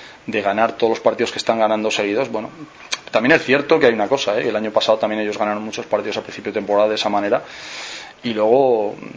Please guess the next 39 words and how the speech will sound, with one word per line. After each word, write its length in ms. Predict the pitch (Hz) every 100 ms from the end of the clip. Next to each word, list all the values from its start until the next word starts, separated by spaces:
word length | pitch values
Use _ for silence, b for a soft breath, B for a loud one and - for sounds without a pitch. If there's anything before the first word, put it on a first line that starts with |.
| - -
como 240 | 110 101
club 240 | 110 117 113
grande, 520 | 113 117 147 135 110
les 240 | 110 107
corresponde 600 | - 110 - 113 110 120
llegar 240 | 123 110 110
a 20 |
los 160 | 113
torneos 380 | - 110 110 120
y 40 | 123
ganarlos, 460 | 107 127 92 - -
porque 500 | 107 101 101 104 101
no 140 | 104
sirve 280 | 104 123 110
de 40 | 113
nada 240 | 117 113
todas 200 | - 110
estas 180 | - -
cosas 260 | 120 -
si 100 | -
luego 160 | 101 101
no 80 | 107
llegas 200 | 107 107
a 60 | 107
la 80 | 104
Copa 240 | 104 110
o 40 | 107
la 80 |
ganas, 420 | 110 143 135 143 -
o 140 | 113
no 100 | 107
ganas 260 | 107 104 110
la 80 |
Liga, 300 | 104 135 131
o 80 | 131
no 140 | 117 110
ganas 200 | 107 104
la 60 | 107
Euroliga. 400 | 107 120 131